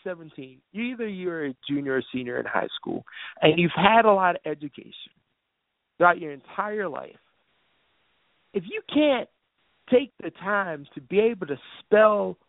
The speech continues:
words correctly and to show on how intelligent that you really may be, then life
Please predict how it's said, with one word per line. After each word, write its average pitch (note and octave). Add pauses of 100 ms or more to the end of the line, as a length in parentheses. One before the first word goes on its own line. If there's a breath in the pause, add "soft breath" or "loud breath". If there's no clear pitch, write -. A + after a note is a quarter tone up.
(120)
words D#3+ (180)
correctly D#3+ (560)
and F#3+
to F#3+ (220)
show B3
on E3+
how G3
intelligent F3+
that D#3+
you D#3+
really E3+
may F3
be, B3 (3250)
then G#3+
life C4